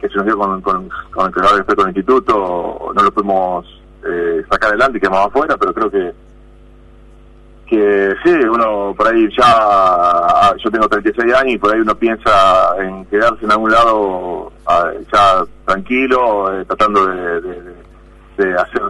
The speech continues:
su, su raíz en, en algún, o sea, el más de San Francisco que está en mi ciudad, creo que era, va, la ciudad no es mía no, pero bueno, fuera del club que, que, que estuve muchísimos años y bueno, creo que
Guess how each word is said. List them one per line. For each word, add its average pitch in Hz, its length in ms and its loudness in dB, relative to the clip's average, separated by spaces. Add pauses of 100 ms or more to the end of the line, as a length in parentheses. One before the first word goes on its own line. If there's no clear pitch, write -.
su, 85 420 0
su 90 220 0
raíz 101 360 0
en, 95 200 0
en 92 140 -4
algún, 95 240 -2
o 90 80 -8
sea, 90 160 0
el 90 140 -4
más 107 180 2
de 98 60 -6
San 95 120 0
Francisco 104 300 0
que 95 60 -4
está 101 120 0
en 98 80 -2
mi 92 80 -8
ciudad, 131 320 2
creo 98 160 0
que 90 160 0
era, 87 240 0 (840)
va, 98 120 4
la 95 80 0
ciudad 104 160 0
no 107 60 2
es 107 40 0
mía 113 140 0
no, 123 180 4
pero 98 200 0
bueno, 92 380 0
fuera 98 280 2
del 95 180 -2
club 117 180 2
que, 98 520 0
que, 101 140 0 (540)
que - 60 -2
estuve 113 200 2
muchísimos 110 420 -4 (200)
años 131 180 0
y 104 40 -2
bueno, 104 200 2
creo 104 180 -2
que 92 320 -2